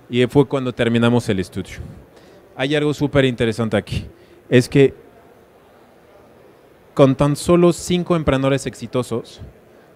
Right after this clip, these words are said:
pero no solamente exitosos, exito-, exitosos y recíprocos, que sí volvieron a inf-, eh, a inspirar, que sí volvieron, que mentorearon, que inspiraron,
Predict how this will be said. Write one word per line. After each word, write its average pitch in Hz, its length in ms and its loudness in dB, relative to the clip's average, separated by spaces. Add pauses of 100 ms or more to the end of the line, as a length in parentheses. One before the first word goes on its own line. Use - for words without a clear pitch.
(120)
pero 135 300 0
no 151 180 -2
solamente 151 440 0
exitosos, 117 580 -4 (120)
exito-, 131 500 -8
exitosos 151 640 -2
y 120 80 2
recíprocos, 113 760 0
que 120 140 -8
sí 147 160 -2
volvieron 147 460 4
a - 20 0
inf-, - 240 -6
eh, 120 240 -4
a 120 80 -4
inspirar, 107 520 -6 (360)
que 123 140 -2
sí 147 120 2
volvieron, 143 560 0
que 120 160 -6
mentorearon, 120 560 -4
que 117 100 -8
inspiraron, 123 580 -2